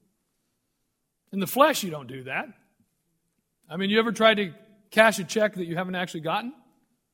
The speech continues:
The bank will laugh you out of the bank. Say, "Well, until you actually have the check, we're not gonna give you any money." "Yeah, but next week, man, I'm getting paid." But in the spirit,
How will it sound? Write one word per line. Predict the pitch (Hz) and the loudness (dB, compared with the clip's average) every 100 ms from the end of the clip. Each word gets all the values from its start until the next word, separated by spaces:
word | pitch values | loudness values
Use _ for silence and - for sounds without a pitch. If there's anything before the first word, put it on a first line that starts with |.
| _ _ _ _ _ _ _ _ _ _ _ _ | _ _ _ _ _ _ _ _ _ _ _ _
The | - | -18
bank | 139 156 170 | -12 -10 -10
will | 165 | -8
laugh | 156 185 226 | -4 -2 -2
you | 226 214 | -6 -4
out | 185 202 | -4 -4
of | |
the | 196 | -6
bank. | 208 294 202 - - _ _ _ _ _ - | -6 -6 -8 -12 -20 _ _ _ _ _ -14
Say, | - 247 165 _ _ _ - | -6 -4 -6 _ _ _ -4
"Well, | 214 | -2
until | 214 226 302 | 0 0 0
you | 285 | 2
actually | 269 226 208 180 | 2 0 -4 -8
have | - 214 254 285 | -2 2 2 2
the | |
check, | 240 294 311 320 | -4 0 0 -2
we're | 226 254 | -4 -2
not | 226 | 0
gonna | 208 180 | -2 -2
give | 190 | -4
you | 175 165 | -4 -6
any | 147 | -6
money." | 156 - - _ _ _ _ - | -10 -10 -16 _ _ _ _ 2
"Yeah, | 277 | 6
but | 294 277 | 6 4
next | 302 349 233 | 4 2 2
week, | 302 370 240 | 2 2 2
man, | 202 220 254 | 0 2 2
I'm | 233 | 2
getting | 320 277 | 0 0
paid." | 202 339 339 180 143 - - - - - - - _ _ _ _ _ _ _ _ 226 226 _ _ _ _ _ _ _ _ _ _ _ _ _ _ _ _ _ _ _ | 6 8 8 2 -8 -20 -20 -20 -20 -20 -20 -20 _ _ _ _ _ _ _ _ _ _ _ _ _ _ _ _ _ _ _ _ _ _ _ _ _ _ _ _ _
But | 208 262 | 2 4
in | 254 | 4
the | 208 | 0
spirit, | - 214 359 320 | 0 4 6 6